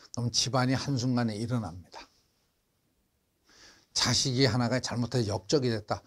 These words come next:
온 집안이 하루아침 망하죠. 그래서 과거급제하기 위해서는 뭐 해야 돼요?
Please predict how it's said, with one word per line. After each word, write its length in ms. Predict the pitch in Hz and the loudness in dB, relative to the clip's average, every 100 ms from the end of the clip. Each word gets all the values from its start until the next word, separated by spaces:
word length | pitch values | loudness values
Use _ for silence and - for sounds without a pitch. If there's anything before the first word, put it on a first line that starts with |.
| - _ | -18 _
온 160 | 135 | 0
집안이 320 | 131 123 131 123 | 2 4 4 2
하루아침 440 | - 139 131 123 | 2 2 2 0
망하죠. 720 | 104 98 110 - - - 123 - _ _ _ _ _ _ - - - - - | 0 0 -2 -2 -6 -4 -4 -6 _ _ _ _ _ _ -20 -20 -20 -20 -16
그래서 600 | - 135 127 113 147 143 - _ _ _ _ - | 0 2 4 2 2 0 -4 _ _ _ _ -6
과거급제하기 920 | - 117 120 143 139 143 151 127 113 | -2 0 4 4 4 2 2 2 4
위해서는 400 | 117 107 123 123 | 2 2 0 -2
뭐 160 | 107 113 | -2 -2
해야 140 | 107 | -2
돼요? 320 | 107 113 151 | -2 -2 -2